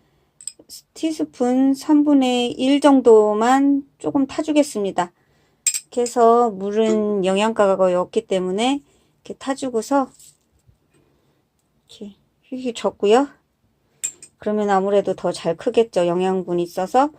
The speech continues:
그래서 요거는 이렇게 뿌리기도 제법 있고 이래서 이렇게 놓고 키우려고 합니다. 요거,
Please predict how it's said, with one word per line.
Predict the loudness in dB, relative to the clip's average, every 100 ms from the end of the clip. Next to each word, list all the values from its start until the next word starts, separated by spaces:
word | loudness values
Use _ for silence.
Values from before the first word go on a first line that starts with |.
| _ _ _
그래서 | -4 0
요거는 | 2 2 2 2 0 0 -4 _ _ _ _
이렇게 | -12 -4 -2 -2 -4 -10 _ _
뿌리기도 | -6 -4 -4 -4 -4
제법 | -4 0 2 2
있고 | -4 -2 0
이래서 | 0 0 0 0 -2 _ -14
이렇게 | -14 -10 -8
놓고 | -8 -8 -4 0 0 0 _ _ _ _ _
키우려고 | _ -6 0 2 4 2
합니다. | -2 -4 -4 -6 _ _ _
요거, | 0 8 8 8 6